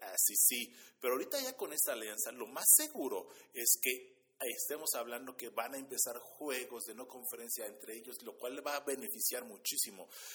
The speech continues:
No estamos diciendo que no se hagan. Por ejemplo, en este año la temporada inici-, eh, va, eh, uno de los juegos más esperados va a ser Oregon, Ohio State.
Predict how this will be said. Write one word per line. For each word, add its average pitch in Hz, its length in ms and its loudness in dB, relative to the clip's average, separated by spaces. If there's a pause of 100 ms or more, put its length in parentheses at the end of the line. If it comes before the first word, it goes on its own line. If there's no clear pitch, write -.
(220)
No 156 100 0
estamos 285 320 6
diciendo 170 380 4
que 135 100 4
no 127 140 -2
se - 160 6
hagan. 131 260 0
Por 113 140 -6
ejemplo, 123 320 -6
en 110 80 -4
este 120 260 4
año 123 240 -2
la 98 160 -4
temporada 104 560 -4
inici-, 104 340 -8
eh, 107 360 -6
va, 117 320 4 (300)
eh, 120 60 -8
uno 131 280 -2
de 131 60 0
los 113 120 -2
juegos 127 220 -2
más 131 180 2
esperados 117 580 0
va 117 60 -2
a - 20 2
ser - 180 2 (140)
Oregon, 117 400 0
Ohio 104 340 -4
State. 117 420 2